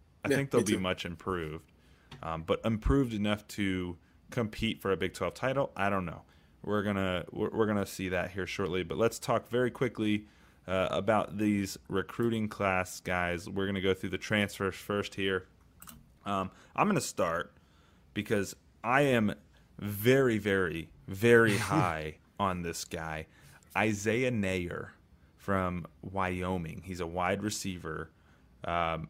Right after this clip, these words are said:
Speaker 1: this is the receiver I think comes in and immediately is going to elevate this receiving core. Um, yes, Xavier Worthy's good.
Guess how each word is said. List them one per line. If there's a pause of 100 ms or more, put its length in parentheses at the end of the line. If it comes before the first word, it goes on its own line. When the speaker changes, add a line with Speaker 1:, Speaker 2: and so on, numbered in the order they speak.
Speaker 1:
this
is
the
receiver (260)
I
think (880)
comes
in
and
immediately (320)
is
going
to
elevate
this
receiving
core. (440)
Um, (200)
yes,
Xavier
Worthy's
good.